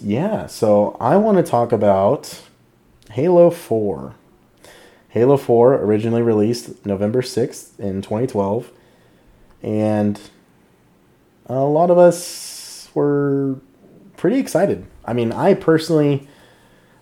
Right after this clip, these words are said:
the way Halo three's legendary ending was, so the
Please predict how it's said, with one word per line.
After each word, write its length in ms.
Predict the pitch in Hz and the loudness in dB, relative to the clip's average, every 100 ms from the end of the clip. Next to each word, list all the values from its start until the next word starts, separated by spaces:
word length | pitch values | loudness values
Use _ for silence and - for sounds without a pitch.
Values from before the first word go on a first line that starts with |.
| - | -2
the 80 | 120 | 6
way 200 | 131 131 | 6 6
Halo 280 | 131 127 | 4 2
three's 640 | 120 123 117 110 104 101 98 | 2 2 0 2 2 0 -2
legendary 500 | 110 113 110 107 110 | -2 -2 -2 0 -2
ending 300 | 101 98 95 | -4 -4 -4
was, 340 | 92 95 110 | -6 -6 -8
so 580 | - - 95 92 90 90 | -14 -6 -2 -2 -2 -4
the 440 | 92 92 90 90 | -6 -6 -6 -8